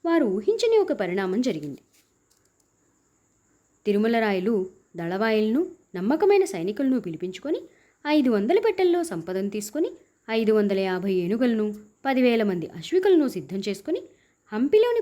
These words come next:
ప్రజలు ఊహించని విధంగా అపారమైన సంపదతో, ఏ విజయనగర ప్రభువు చేయని విధంగా ప్రజల రక్షణ గాలికి వదిలి తన కుటుంబీకులతో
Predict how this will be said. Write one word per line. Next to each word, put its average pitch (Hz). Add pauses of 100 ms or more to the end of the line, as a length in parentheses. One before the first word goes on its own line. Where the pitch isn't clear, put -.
ప్రజలు 185
ఊహించని 339
విధంగా 214 (400)
అపారమైన 269
సంపదతో, 208 (400)
ఏ 262
విజయనగర 381
ప్రభువు 339
చేయని 294
విధంగా 208 (500)
ప్రజల 185
రక్షణ 247
గాలికి 165
వదిలి 262 (520)
తన 302
కుటుంబీకులతో 330